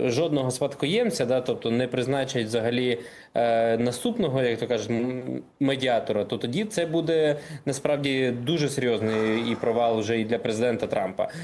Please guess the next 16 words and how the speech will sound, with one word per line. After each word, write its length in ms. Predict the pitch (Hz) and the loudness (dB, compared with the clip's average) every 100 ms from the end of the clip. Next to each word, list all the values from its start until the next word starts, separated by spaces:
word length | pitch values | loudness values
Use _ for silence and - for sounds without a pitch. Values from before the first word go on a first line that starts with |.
| 143 - | -12 -2
Е, 360 | 113 117 117 117 | 2 4 2 2
я 180 | 170 | 0
думаю, 200 | 202 208 | 2 0
що 140 | 196 185 | 0 0
Макрон 400 | 180 180 185 170 | 0 2 2 2
не 60 | |
хоче 420 | 165 - 190 185 - | 0 0 0 0 -2
теж 220 | 143 127 | -2 0
так 280 | 139 131 135 | -2 -2 -2
його 220 | 120 139 | 0 -2
підставляти, 640 | 120 - 123 131 214 185 | -2 -4 0 2 0 0
тому 240 | 147 135 | -2 0
мені 240 | 127 143 165 | 2 2 2
здається, 280 | 139 135 123 | 0 -2 -4
що 180 | 139 | -4
тут 260 | 127 143 139 | -2 -2 -2